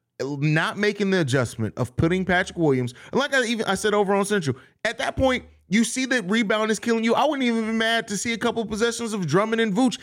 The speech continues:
just to stabilize and maybe to stop the bleeding. I don't know. Like, but Billy Donovan, again, to go back to it, he has no bag. And, and the fact of the matter is, is that we keep seeing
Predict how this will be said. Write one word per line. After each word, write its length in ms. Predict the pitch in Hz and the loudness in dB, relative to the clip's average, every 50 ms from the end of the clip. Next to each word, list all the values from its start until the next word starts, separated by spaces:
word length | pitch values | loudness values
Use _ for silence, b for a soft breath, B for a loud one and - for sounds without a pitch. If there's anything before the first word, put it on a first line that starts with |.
| B B B | B B B
just 380 | 127 135 196 277 339 - - | -4 -2 -2 -2 -2 -6 -2
to 260 | - 220 220 208 185 B B B B B B | 0 0 2 2 -2 B B B B B B
stabilize 960 | _ - - - - 220 262 277 240 240 214 185 175 170 165 165 165 170 165 - - | _ -10 -8 -4 -4 -2 -2 0 0 2 4 4 4 4 4 4 2 2 0 -2 -2
and 200 | 180 170 165 175 | -2 0 0 0
maybe 300 | 185 208 226 226 202 220 | -2 -2 -2 -2 -2 0
to 80 | 180 196 | 0 0
stop 340 | - - 196 175 170 - | 0 2 0 0 0 0
the 60 | - 139 | -2 -2
bleeding. 340 | 120 117 104 101 - - _ _ _ _ _ | -2 0 -2 -4 -6 -12 _ _ _ _ _
I 120 | - 190 226 | -2 0 2
don't 260 | 240 240 220 185 147 | 2 2 2 0 -2
know. 240 | 110 - - - - _ | -6 -10 -14 -18 -12 _
Like, 280 | - 160 165 165 160 - b b b b b b b b _ _ _ _ _ _ _ _ _ _ | -2 -2 -2 -2 -6 -10 b b b b b b b b _ _ _ _ _ _ _ _ _ _
but 400 | 165 180 196 185 - - - _ _ - 139 | 2 2 2 2 0 -4 -12 _ _ -10 -4
Billy 260 | 110 - 226 254 269 247 | 0 0 0 2 0 0
Donovan, 420 | 196 190 180 180 190 180 202 190 | 0 2 2 2 0 0 0 -2
again, 280 | 202 170 220 233 208 151 | 0 0 0 0 0 0
to 60 | 123 | 2
go 160 | 113 151 170 | 2 0 2
back 240 | 147 175 175 175 - | 2 0 0 0 2
to 120 | 202 190 | 2 2
it, 60 | 185 | 4
he 100 | 180 185 185 | 4 4 4
has 260 | 175 175 175 175 175 | 4 4 2 0 0
no 160 | 180 180 180 | -2 -2 0
bag. 340 | 170 208 233 247 202 139 123 | 0 0 0 2 0 0 0
And, 180 | 151 160 170 - - | 0 0 -2 0 -2
and 160 | 185 185 180 | -2 0 0
the 60 | 175 | -2
fact 320 | - - 175 180 208 - - | 0 0 0 -2 -2 -4 -4
of 80 | 196 | -4
the 40 | 196 | -2
matter 300 | 190 185 185 180 175 175 | 0 2 2 4 4 4
is, 180 | 190 214 220 202 | 4 2 0 -2
is 100 | 180 160 | -2 0
that 140 | 180 170 | 0 0
we 120 | 160 170 160 | 0 -2 -6
keep 280 | - - 208 208 196 | -4 -2 -2 -2 -2
seeing 480 | - - - 190 175 170 170 170 175 165 | -4 -4 -2 0 2 2 2 0 -2 -4